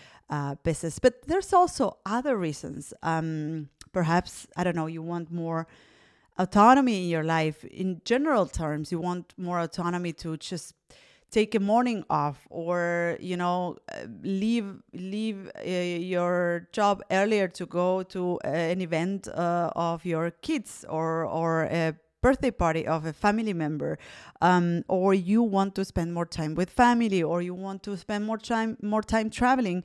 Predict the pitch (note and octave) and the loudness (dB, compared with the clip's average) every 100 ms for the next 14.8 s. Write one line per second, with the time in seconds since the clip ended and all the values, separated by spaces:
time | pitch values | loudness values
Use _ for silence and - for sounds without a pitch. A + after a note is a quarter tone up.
0 | - B3 A3 F3+ - E3+ A#3+ A3 - G#3 | -2 6 6 6 4 8 8 6 -6 -2
1 | A3 G#3 G#3+ F#3 F3 F3 D3+ - F3 - | -2 0 0 2 0 0 -4 -8 -10 -8
2 | E3 D#3+ E3+ E3+ - F#3 F#3+ - - E3 | -8 -4 -4 -4 -4 -2 -2 -6 -4 -2
3 | D#3 D#3+ D#3 - - _ _ _ _ _ | 0 -2 -6 -12 -20 _ _ _ _ _
4 | _ _ _ F3+ E3+ D#3+ D#3+ D#3 D#3 D3 | _ _ _ -2 0 -2 -4 -6 -6 -6
5 | C#3+ - - _ - - _ _ F#3 F#3 | -10 -16 -20 _ -20 -20 _ _ -2 2
6 | G3 G#3 G3 A3+ F#3+ G#3+ F3 - - D#3+ | 4 2 0 -2 0 0 -2 -2 -2 -2
7 | F3+ A#3 A#3+ A3+ A3 A#3+ A3+ F#3 F3+ - | -2 -2 0 2 4 4 0 0 0 0
8 | G3 F3+ F3+ G3 G#3 F#3 G3+ G3 G3 - | -2 -2 0 2 2 2 0 2 0 -4
9 | D#3+ F3+ F3 F3 E3+ G3 C#4 D#4 D#4 - | 0 2 4 4 4 6 6 6 4 -4
10 | - E3+ F#3 F#3 F3+ - _ - F3+ G#3 | -6 4 6 8 6 2 _ -6 0 2
11 | G3 G3+ G3 - A3+ G#3 G#3 G3+ F#3 F3+ | 2 2 0 -2 2 4 4 4 2 0
12 | - F3 E3 E3 - E3+ - F3 E3 - | -6 -4 -4 -4 -4 -8 -6 -2 -2 -2
13 | E3 E3 - D#3+ D3+ C3+ - C3 C3 - | -2 -2 0 0 0 -2 -4 -8 -8 -8
14 | D3 - - - D3+ G1+ - - | -8 -8 -10 -10 -10 -10 -10 -12